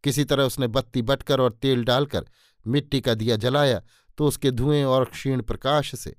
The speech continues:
घर की दीनता और भी ज्यादा परिस्फुट हो उठी। पहले जो अवस्था उसे पीड़ा नहीं देती थी, आज वो उसे असह्य मालूम होने लगी, और उसका संपूर्ण अंतःकरण विद्रोही होकर जोर से बोल उठा,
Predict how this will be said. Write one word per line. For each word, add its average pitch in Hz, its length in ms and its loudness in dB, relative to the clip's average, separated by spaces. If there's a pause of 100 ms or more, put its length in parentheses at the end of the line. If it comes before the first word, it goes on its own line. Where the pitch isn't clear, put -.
(380)
घर 123 260 0
की 131 160 0
दीनता 131 480 2
और 127 180 4
भी 120 140 0
ज्यादा 113 300 0
परिस्फुट 113 580 -6 (460)
हो 165 120 0
उठी। - 280 -2 (1120)
पहले 165 260 4
जो 165 160 4
अवस्था 151 360 2
उसे 147 220 0
पीड़ा 123 280 2
नहीं 120 220 0
देती 143 300 -4
थी, - 220 -18 (540)
आज 131 300 2
वो 123 180 2
उसे 120 180 -2
असह्य 107 360 -2
मालूम 120 340 -2
होने 98 220 -6
लगी, 69 280 -14 (760)
और 123 200 4
उसका 123 220 -2
संपूर्ण 120 520 0
अंतःकरण 110 680 -2 (480)
विद्रोही 147 500 2
होकर 135 500 2
जोर 139 280 2
से 135 120 -4
बोल 147 260 0
उठा, - 220 -4